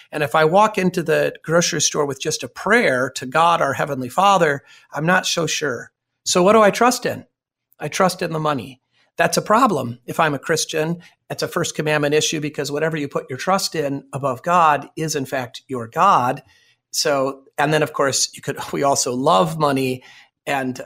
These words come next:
we also fear the loss of it or what people will use it for us. So money is hugely powerful. And I, again, I,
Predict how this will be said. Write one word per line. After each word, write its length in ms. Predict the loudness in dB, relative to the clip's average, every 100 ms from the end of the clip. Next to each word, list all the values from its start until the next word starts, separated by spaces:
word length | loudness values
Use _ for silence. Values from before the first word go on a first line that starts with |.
| -10
we 160 | -2 2
also 280 | 2 2 -2
fear 340 | -2 0 2
the 100 | 0
loss 360 | 2 2 2 -2
of 120 | -4
it 220 | -6 -6
or 120 | -6 -4
what 220 | -4 -4
people 280 | -6 -4 -4
will 120 | -2
use 180 | -2 -4
it 160 | -10
for 180 | -8 -6
us. 120 | -4
So 300 | 2 2 2 2
money 340 | 4 4 2
is 300 | 2 0 -4 _
hugely 760 | -20 -18 -12 -4 -2 0 -2 -4
powerful. 720 | 2 4 4 0 -4 -14 -16 _ -20 -20 _ -6
And 500 | -2 -2 -2 -6 -10 _ _ _ _ _
I, 80 | -4
again, 360 | -2 2 4
I, 200 | 4 2